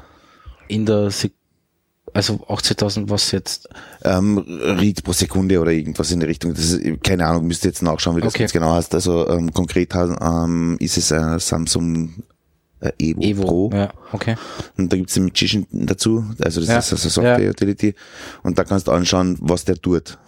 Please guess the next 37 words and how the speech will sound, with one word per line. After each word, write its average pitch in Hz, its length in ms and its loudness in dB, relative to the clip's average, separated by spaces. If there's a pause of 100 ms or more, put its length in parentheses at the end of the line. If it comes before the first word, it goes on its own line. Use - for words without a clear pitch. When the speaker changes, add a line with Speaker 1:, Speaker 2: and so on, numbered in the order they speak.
(140)
Speaker 2:
wie 87 160 0
Speaker 1:
Okay. 92 240 2
Speaker 2:
schnell 85 260 0
er 85 120 4
ausliest 85 440 -2
und 87 100 0
so 85 120 -2
weiter 82 200 -2
und 80 80 -4
so - 80 -4
fort. - 240 -2
Speaker 1:
Und - 60 -4
Speaker 2:
Und 82 60 -2
Speaker 1:
das 127 100 4
Speaker 2:
der 80 80 0
Speaker 1:
ist 80 140 0
wirklich 127 560 -2
Speaker 2:
und 101 100 0
das 104 120 0
ist 113 100 2
Speaker 1:
deutlich 123 260 2
Speaker 2:
merkbar 107 140 2
gewesen. 90 340 -2 (300)
Speaker 1:
runtergegangen. 98 260 2
Okay. 101 380 0
Speaker 2:
Ähm, 98 100 2
was 107 180 2
ge-, 87 140 -4 (140)
konkret 107 640 0
der 101 80 0
Zusammenhang 113 480 0
ist, 87 240 -4
weiß - 220 -2
ich - 60 -4
auch - 80 -4
nicht. - 140 -2
Speaker 1:
Ja, 110 240 2